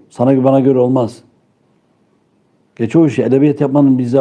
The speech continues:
yeri değil dünya arkadaşlar. Allah'ı dinleme yeri burası.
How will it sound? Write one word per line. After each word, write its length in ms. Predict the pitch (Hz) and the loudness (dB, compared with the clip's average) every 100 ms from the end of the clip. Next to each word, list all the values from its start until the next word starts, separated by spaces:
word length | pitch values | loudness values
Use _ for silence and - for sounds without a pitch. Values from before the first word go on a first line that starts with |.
| 135 | 2
yeri 240 | 127 127 | 0 0
değil 180 | 131 147 | 0 0
dünya 220 | 127 127 | 2 0
arkadaşlar. 420 | 127 127 120 - - | 0 -4 -6 -6 -2
Allah'ı 320 | 127 135 117 | 0 0 0
dinleme 280 | 120 135 139 | 0 2 2
yeri 160 | 131 | 0
burası. 340 | 107 101 - | -4 -10 -14